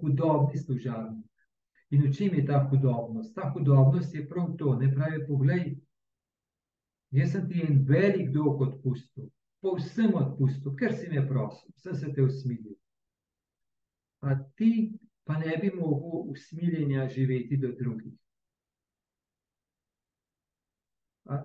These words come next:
nisi čutil dolžnosti, da ker ti je bilo toliko odpuščeno, da bi ti tudi odpustil en tisti majhen dolg? Kje si? Kje je tvoje srce? Kam gledaš? Kam si pripet? Kaj nekako te tako,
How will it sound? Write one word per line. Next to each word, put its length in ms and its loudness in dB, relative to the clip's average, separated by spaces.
nisi 240 0
čutil 320 -6
dolžnosti, 720 2
da 160 2
ker 240 0
ti 60 -2
je 80 4
bilo 260 0
toliko 440 0
odpuščeno, 680 0
da 60 8
bi 180 4
ti 160 -6
tudi 220 -4
odpustil 580 -2
en 100 -10
tisti 280 -4
majhen 520 2
dolg? 400 4
Kje 120 6
si? 240 0
Kje 100 -4
je 80 -2
tvoje 360 4
srce? 480 -2
Kam 320 -2
gledaš? 500 -4
Kam 180 0
si 240 -4
pripet? 600 2
Kaj 320 2
nekako 400 -2
te 160 0
tako, 280 0